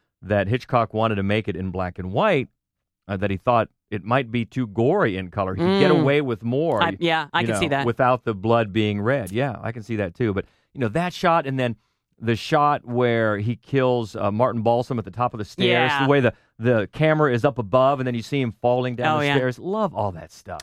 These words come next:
Speaker 2: Oh, yeah, everything about it. Everything about it.
Speaker 1: But you're right. It comes back to the fact that a single parent, that's why we're talking about it in this countdown,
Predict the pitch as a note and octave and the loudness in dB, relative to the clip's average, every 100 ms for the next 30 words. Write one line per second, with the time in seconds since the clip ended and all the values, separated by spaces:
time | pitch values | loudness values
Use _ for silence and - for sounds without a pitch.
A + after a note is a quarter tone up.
0 | - - F3+ D3+ C3+ C#3 D3+ D#3+ C#3+ C3 | -4 0 2 2 2 0 0 -2 -2 -2
1 | B2+ B2 B2+ F3+ A3+ C4+ C#4+ C4+ D4 E4 | -2 -2 -2 -2 -2 -2 -2 0 0 -2
2 | B2+ - _ _ _ _ _ _ C3 D#3 | -4 -8 _ _ _ _ _ _ 0 2
3 | D3 E3 C#3+ G2+ D3 D#3 B2+ C#3+ C3 B2 | 4 4 4 2 2 0 2 0 0 -4
4 | - G#2+ F#2 - F2+ - _ _ _ _ | 0 0 0 -4 -4 -6 _ _ _ _
5 | _ _ _ - A2 - - D3+ D#3 C#3 | _ _ _ -2 0 0 0 2 2 2
6 | C3+ B2+ - D#3 C3+ F2+ G2+ A2 G#2+ G2+ | 2 0 -2 2 2 0 -4 -4 -2 0
7 | A2+ G2+ G2 F#2 F2 F2 G2 B2 - - | 0 0 -2 -2 -2 -2 0 0 -2 -4
8 | G#2 E2 E2+ E2 | -2 -2 -4 -6